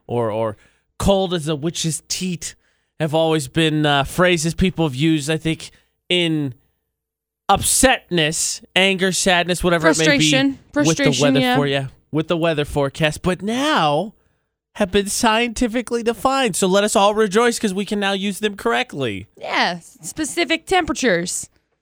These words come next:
Speaker 1: So let it, let, let's start with warm, McCall, 'cause obviously summer is on its way. We're getting closer and closer, so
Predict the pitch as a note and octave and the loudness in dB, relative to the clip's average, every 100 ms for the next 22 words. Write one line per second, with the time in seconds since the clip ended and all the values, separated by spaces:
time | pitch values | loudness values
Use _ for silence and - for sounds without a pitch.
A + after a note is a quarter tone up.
0 | _ _ _ - F3+ E3+ G3 A3+ E3+ B3+ | _ _ _ 0 2 4 2 2 0 0
1 | G#3+ A3 D4+ - - C4+ G3+ G3+ D3 D#3 | 0 0 0 0 0 0 0 -4 -4 -2
2 | D#3+ C3+ B2+ A#2+ D3 D3 C#3+ E3 D#3+ - | 0 0 -4 -4 -2 -2 -2 -2 -2 -8
3 | D3 - D#3+ D3+ D3+ C#3+ C3 B2+ B2 - | -8 -2 -2 -2 -4 -4 -4 -4 -4 -4
4 | G3 G3+ G3+ F#3 D#3+ C#3+ C3 B2+ D3 C#3 | 0 2 2 -2 -4 -4 -4 -2 -2 0
5 | C#3+ C3 - D#3 D3+ D3+ C#3+ - C3+ | -2 -4 0 0 2 0 0 0 0